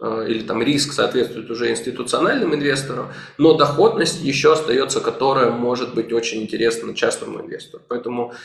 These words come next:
э, на мой взгляд, это такое универсальное предложение, которое щас есть,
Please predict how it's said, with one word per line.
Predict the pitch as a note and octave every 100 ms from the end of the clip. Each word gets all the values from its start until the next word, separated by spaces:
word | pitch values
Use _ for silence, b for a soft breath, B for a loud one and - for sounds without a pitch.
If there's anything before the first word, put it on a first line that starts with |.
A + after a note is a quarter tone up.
| B B -
э, |
на | A#2 A#2 A#2 B2
мой | C3 F3+
взгляд, | E3+ C#3+ C#3 C3+
это | A2+ A#2 A2+ A2+ A2
такое | A2+ - A#2 G#2+
универсальное | G#2+ A2+ B2+ C3 C#3 - C#3 A#2 A#2 A2+
предложение, | A#2 B2 C3 B2 A2+
которое | - A2+ A2+
щас | - - -
есть, | G#3+ - B